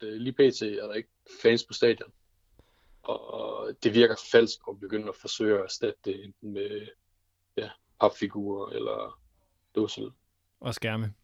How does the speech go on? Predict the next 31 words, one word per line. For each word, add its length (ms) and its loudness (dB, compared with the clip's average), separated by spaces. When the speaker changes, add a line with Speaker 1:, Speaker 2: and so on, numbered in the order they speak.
Speaker 1:
Og 80 -12
skærme, 460 0
alt 100 -8
muligt. 240 -6
Ja, 220 8
og 140 6
jeg, 80 8
jeg, 220 6
jeg 180 4
tænker 240 4
også, 160 -2
altså, 160 -8
jeg 100 -4
tænker 240 0
heller 160 4
ikke, 140 0
det 140 4
er 80 -4
verdens 520 -6
billigste 340 -2
løsning, 480 -8
og 280 -12
fair 120 10
nok, 200 6
der 60 2
skal 160 -2
nok 160 6
komme 220 0
en 60 -2
masse, 340 2
øh, 320 -10